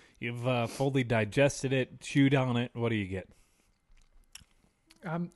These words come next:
Speaker 2: not that le-, just like the nose, nothing's overpowering. It's a good blend. Um, fruit, fruit on the front, oaky in the middle.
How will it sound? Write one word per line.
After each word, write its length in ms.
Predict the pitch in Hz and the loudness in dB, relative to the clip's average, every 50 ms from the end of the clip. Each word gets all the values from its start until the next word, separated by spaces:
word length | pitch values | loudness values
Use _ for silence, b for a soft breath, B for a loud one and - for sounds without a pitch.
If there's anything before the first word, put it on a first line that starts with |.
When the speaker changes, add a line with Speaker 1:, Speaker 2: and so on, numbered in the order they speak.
| _ - | _ -10
Speaker 2:
not 260 | 190 170 202 220 214 - | -6 -4 -4 -4 -2 -2
that 120 | 185 170 | -2 0
le-, 180 | 180 180 175 170 | 0 0 0 -2
just 220 | 175 - 202 202 - | 0 0 0 2 2
like 160 | 254 240 - | 0 2 4
the 80 | 254 220 | 4 4
nose, 360 | 175 175 190 190 165 139 127 | 6 8 8 8 6 6 4
nothing's 400 | 139 151 170 - 226 202 175 - - - | 2 0 0 2 0 0 -2 -2 -4 0
overpowering. 840 | - 151 151 151 139 147 151 147 - 151 143 131 127 123 123 123 120 | 2 4 4 4 6 4 2 4 4 2 4 4 4 0 0 -2 -6
It's 140 | 120 - - | -6 -2 -2
a 60 | 135 | -4
good 420 | 123 117 147 151 156 160 147 139 135 _ _ _ _ _ _ _ _ _ _ _ _ - _ | -2 2 4 4 6 4 2 0 -8 _ _ _ _ _ _ _ _ _ _ _ _ -10 _
blend. 680 | - 143 135 131 135 127 131 113 95 101 104 113 123 - - _ b b b b b b b b b b b b - | 0 2 2 4 2 2 2 0 -2 -8 -14 -14 -16 -18 -20 _ b b b b b b b b b b b b -6
Um, 520 | 139 120 120 120 117 117 117 117 113 113 113 | -2 -2 0 0 0 0 -2 -2 -4 -6 -10
fruit, 460 | - - - 165 170 170 175 - - | -4 4 6 8 8 8 8 4 -4
fruit 260 | - - 160 160 156 160 | -2 2 4 4 6 6
on 100 | 156 139 | 4 2
the 60 | 131 | 0
front, 640 | - - - - 156 151 151 147 147 143 - - - - _ _ b b b b b b b b - | -4 -6 -2 2 4 6 6 4 2 0 -4 -12 -20 -20 _ _ b b b b b b b b 6
oaky 300 | 156 147 147 - 151 151 | 6 6 6 6 2 0
in 100 | 143 139 | 2 2
the 80 | 135 131 | 2 2
middle. 580 | 131 131 131 135 131 131 131 131 131 120 117 | 4 6 6 6 6 6 6 6 4 2 -2